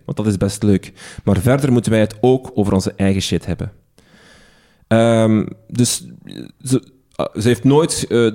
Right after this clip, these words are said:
dat als kritiek bedoeld op Beyoncé, maar het, ik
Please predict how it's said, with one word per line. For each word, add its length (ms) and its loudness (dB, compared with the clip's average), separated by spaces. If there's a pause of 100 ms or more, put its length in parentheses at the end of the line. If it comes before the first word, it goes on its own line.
(160)
dat 320 -2
als 200 0
kritiek 400 0
bedoeld 340 2
op 160 0
Beyoncé, 360 0
maar 140 2
het, 100 -12
ik 60 -4